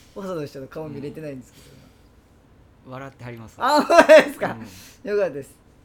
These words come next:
Speaker 1: まあ、見てくれると信じて。
Speaker 2: いや、もう、しんちゃんは結構見てると思うよ。
Speaker 1: いや、そうですよね。面白いですからね。
Speaker 2: だっても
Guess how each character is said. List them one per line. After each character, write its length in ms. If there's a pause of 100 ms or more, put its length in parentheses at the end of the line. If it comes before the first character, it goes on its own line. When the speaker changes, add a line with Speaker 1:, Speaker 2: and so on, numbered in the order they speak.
Speaker 1:
ま 60
あ、 20
見 100
て 120
く 120
れ 200
る 140
と 180
信 180
じ 60
て。 60
Speaker 2:
い 260
や、 160
も 80
う、 40
し 280
ん 100
ち 160
ゃ 60
ん 80
は 100
結 240
構 80
見 140
て 100
る 100
と 140
思 80
う 40
よ。 60
Speaker 1:
い 60
や、 60
そ 80
う 20
で 60
す 100
よ 120
ね。 420 (260)
面 80
白 240
い 20
で 60
す 100
か 60
ら 60
ね。 80
Speaker 2:
だ 60
っ 40 (220)
て 100
も 140